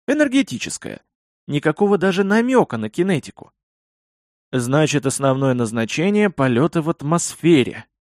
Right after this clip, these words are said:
задумчиво проговорил я. «Не просто в атмосфере, а в атмосфере планеты, имеющей магнитное поле». «Интересно,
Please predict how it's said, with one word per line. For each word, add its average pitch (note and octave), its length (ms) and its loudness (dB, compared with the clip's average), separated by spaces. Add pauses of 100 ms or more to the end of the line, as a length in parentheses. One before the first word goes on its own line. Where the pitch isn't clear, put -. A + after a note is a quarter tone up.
(100)
задумчиво D3 640 -2
проговорил C#3 500 -2
я. A2 300 -10 (680)
«Не G3 140 2
просто E3+ 420 2
в F#3 60 0
атмосфере, G#3 640 0 (280)
а A3 140 2
в G#3 60 4
атмосфере G3 540 0
планеты, D3+ 720 2
имеющей B2+ 400 -4
магнитное D#3 560 -2
поле». D#3 440 2 (880)
«Интересно, A#2+ 800 0